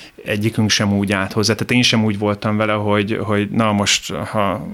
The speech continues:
kiugrok, akkor viszont legyen valaki, hanem hogy egyszerűen csak, ö, nyitott voltam arra, hogy ha, ha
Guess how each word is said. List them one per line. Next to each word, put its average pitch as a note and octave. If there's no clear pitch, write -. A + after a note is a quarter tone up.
kiugrok, G2+
akkor G2+
viszont G2+
legyen G#2+
valaki, A#2+
hanem A#2+
hogy A#2
egyszerűen A#2
csak, -
ö, A#2+
nyitott B2+
voltam A2+
arra, A2+
hogy A2
ha, G#2+
ha G#2+